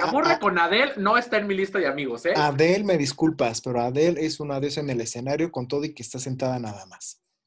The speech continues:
Speaker 1: Pero Adele no hace show y Alejandra Guzmán lo intenta y lo hace bien.
Speaker 2: No, ya lo intentó. Yo creo que sí le caló ver que, o sea, Gloria Trevi la daba en el Versus World Tour y ella,
Speaker 1: Ah, yo
Speaker 2: pues,
Speaker 1: fui
Speaker 2: ya
Speaker 1: a ese y, puta, se...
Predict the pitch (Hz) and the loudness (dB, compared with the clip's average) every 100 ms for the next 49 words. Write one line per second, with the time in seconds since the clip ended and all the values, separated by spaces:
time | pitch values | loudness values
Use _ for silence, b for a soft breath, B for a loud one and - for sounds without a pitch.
0 | _ 214 214 220 233 240 254 254 247 - | _ -2 2 4 2 0 0 0 -4 0
1 | 226 247 269 220 190 185 185 233 247 220 | 4 4 4 2 0 0 0 -2 -2 -2
2 | 190 208 233 214 196 214 220 226 240 202 | -2 -2 -2 -6 -4 -4 -2 0 0 0
3 | 180 196 220 196 196 226 247 220 b b | 0 2 0 -2 0 0 0 -4 b b
4 | b 175 170 190 226 262 160 139 143 131 | b 2 6 6 6 4 2 2 2 2
5 | 135 175 175 220 214 - 180 190 170 123 | 4 2 2 -6 -4 -2 0 -2 -2 -2
6 | 131 156 151 147 156 156 - 156 135 - | 2 0 0 0 0 -2 -2 0 -2 -6
7 | 127 131 127 135 151 151 143 147 135 107 | -12 -6 -4 0 -2 -2 -4 -2 -2 -2
8 | 117 127 131 127 - _ _ - 127 120 | -2 0 0 -2 -8 _ _ -12 -8 -6
9 | 117 123 135 135 151 147 - 139 135 135 | -4 -2 -4 -2 -4 -4 -8 -4 -2 -2
10 | 135 - 135 165 - b b b - 135 | -4 -4 -4 -4 -10 b b b -6 -2
11 | 139 147 170 190 139 131 180 185 214 220 | 2 4 4 2 4 4 4 2 0 -4
12 | 160 _ 175 180 156 131 | -6 _ -8 -6 -4 -6